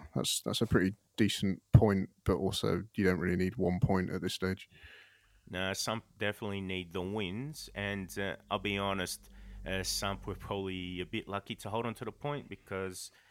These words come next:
Speaker 2: Lecce had so many more shots, especially in the first half. I think more than anything, just the, the shots weren't just accurate enough. But, uh, Lecce,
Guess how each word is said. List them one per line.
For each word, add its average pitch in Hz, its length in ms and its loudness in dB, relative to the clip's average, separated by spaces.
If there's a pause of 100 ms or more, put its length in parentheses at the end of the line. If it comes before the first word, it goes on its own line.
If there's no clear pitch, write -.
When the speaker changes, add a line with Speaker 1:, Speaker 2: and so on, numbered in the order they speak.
(240)
Speaker 2:
Lecce 113 680 -2
had 95 200 -8
so - 440 -2
many 113 220 -2
more 95 240 -4
shots, - 680 -6
especially 131 400 -8
in 104 80 -4
the 95 60 -8 (180)
first 104 340 -4
half. 104 520 -2 (500)
I 104 120 -6
think 110 280 -6
more 107 160 -4
than 87 160 -4
anything, 92 360 -8
just 85 220 -10
the, 80 440 -6 (720)
the 87 140 -6
shots - 720 -8 (220)
weren't 95 260 -10
just - 280 -12 (200)
accurate 101 400 -4
enough. 78 280 -8 (140)
But, 92 200 -10 (200)
uh, 90 180 -8 (420)
Lecce, 98 680 -4